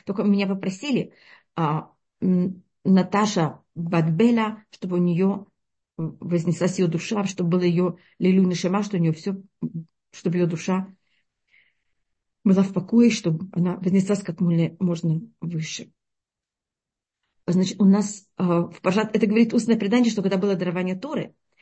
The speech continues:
и Всевышний сначала сказал: «Я Всевышний, и нельзя, чтобы было идолопоклонство». И потом Всевышний также сказал, что нельзя мое имя нести зря и соблюдать шаббат.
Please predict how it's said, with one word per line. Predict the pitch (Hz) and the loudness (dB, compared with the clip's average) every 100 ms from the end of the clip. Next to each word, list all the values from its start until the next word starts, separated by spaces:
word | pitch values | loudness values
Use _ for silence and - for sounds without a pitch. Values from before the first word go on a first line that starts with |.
| _ | _
и | 208 | -2
Всевышний | - 247 247 | 0 2 2
сначала | 220 220 | 2 0
сказал: | 220 214 202 196 - _ - | 2 2 2 2 -4 _ -2
«Я | 226 247 | 0 0
Всевышний, | - 226 196 214 196 - _ _ | 2 2 2 -2 -4 -8 _ _
и | - 202 | -2 0
нельзя, | 220 214 190 208 214 214 - | 2 2 2 0 -2 -6 -10
чтобы | - 202 | -2 2
было | 208 208 | 4 2
идолопоклонство». | 202 208 226 165 160 - 160 - _ _ - | 0 -4 -6 -6 -6 -6 -10 -10 _ _ -6
И | 190 | -2
потом | 208 254 | 2 4
Всевышний | 226 220 226 214 | 4 4 2 2
также | 208 208 | 2 0
сказал, | 202 - 190 196 202 202 _ _ | -4 -2 2 2 0 -4 _ _
что | - 214 | -2 2
нельзя | 214 208 220 | 4 4 4
мое | 220 214 | 4 2
имя | 214 214 | 2 2
нести | 202 190 - 208 208 - _ - | 0 -2 -4 -4 -4 -6 _ -6
зря | 175 196 196 185 | 0 2 4 2
и | 185 | 0
соблюдать | 202 185 175 190 | -2 -2 -2 -4
шаббат. | 208 160 107 - | -6 -6 -8 -12